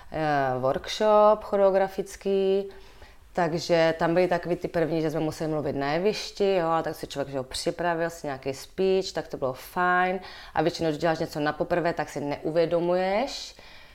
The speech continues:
jo, tu, co to vlastně znamená.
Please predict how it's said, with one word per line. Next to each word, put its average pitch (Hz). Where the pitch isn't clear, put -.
jo, 175
tu, 190
co 175
to 170
vlastně 156
znamená. 135